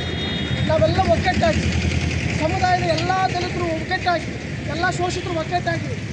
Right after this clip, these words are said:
ಇದು ಒಂದು ಒಳ್ಳೆ ಅವಕಾಶ ಇದೆ ನಮಗೆ. ನಂಬರಿಕಲ್ ಡಾಟಾ ಸರ್ಕಾರ ಕೇಳಿದ್ದು ಇವತ್ತು. ಮಾನ್ಯ ಜಸ್ಟಿಸ್ ನಾಗಮೋಹನ್ ದಾಸ್ ಅವರು ಆ ವರದಿಯಲ್ಲಿ ಭಾಳ ಸ-, ಸ್ಪಷ್ಟವಾಗಿ ನಿಖರವಾಗಿ ಮಾಹಿತಿಯನ್ನು ಕೇಳಿದ್ದಾರೆ.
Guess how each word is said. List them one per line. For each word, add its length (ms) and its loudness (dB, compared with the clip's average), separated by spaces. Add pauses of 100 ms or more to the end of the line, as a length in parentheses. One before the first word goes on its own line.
(180)
ಇದು 140 -4
ಒಂದು 140 -6
ಒಳ್ಳೆ 240 -2
ಅವಕಾಶ 320 -4
ಇದೆ 160 -4
ನಮಗೆ. 260 -4 (440)
ನಂಬರಿಕಲ್ 480 -2
ಡಾಟಾ 260 -2
ಸರ್ಕಾರ 340 -4 (120)
ಕೇಳಿದ್ದು 280 -2
ಇವತ್ತು. 300 -4 (880)
ಮಾನ್ಯ 260 -4 (520)
ಜಸ್ಟಿಸ್ 300 -4
ನಾಗಮೋಹನ್ 380 -2
ದಾಸ್ 200 -4
ಅವರು 200 -2 (640)
ಆ 160 -2
ವರದಿಯಲ್ಲಿ 380 -2
ಭಾಳ 220 -2
ಸ-, 180 -2
ಸ್ಪಷ್ಟವಾಗಿ 640 -4
ನಿಖರವಾಗಿ 480 -4
ಮಾಹಿತಿಯನ್ನು 400 -6
ಕೇಳಿದ್ದಾರೆ. 300 -6